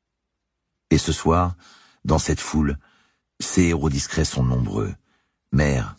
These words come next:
pères, grands-parents, qui tous ont travaillé, qui tous ont passé leur vie à se sacrifier. Et leur récompense est la satisfaction de voir leurs enfants et leurs petits-enfants, et peut-être même leurs arrière-petits-enfants,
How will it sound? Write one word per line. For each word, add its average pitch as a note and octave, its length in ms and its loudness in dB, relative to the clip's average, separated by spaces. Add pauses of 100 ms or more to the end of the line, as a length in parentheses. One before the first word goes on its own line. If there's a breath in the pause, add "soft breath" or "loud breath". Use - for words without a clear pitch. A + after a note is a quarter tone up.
(140)
pères, C2+ 360 0
grands-parents, C#2+ 680 0 (320 soft breath)
qui E2+ 180 0
tous G2 320 -2
ont D2 80 2
travaillé, B1 640 -2 (400 soft breath)
qui F2 180 0
tous - 560 0
ont D2+ 100 2
passé E2 260 0
leur D2+ 160 2
vie C#2+ 160 0
à C2+ 40 0
se - 140 -4
sacrifier. - 720 -6 (960)
Et D#2+ 40 4
leur D2+ 160 2
récompense D#2 720 -2 (640)
est E2+ 80 4
la D#2+ 100 2
satisfaction D#2 600 -2
de C#2 80 0
voir B1+ 200 0
leurs B1 220 -2
enfants C2+ 340 0
et B1+ 40 0
leurs A#1+ 160 -4
petits-enfants, C#2 680 -2
et - 100 -4
peut-être - 380 -2
même D#2 200 2
leurs A1 220 -2
arrière-petits-enfants, C#2 1000 -2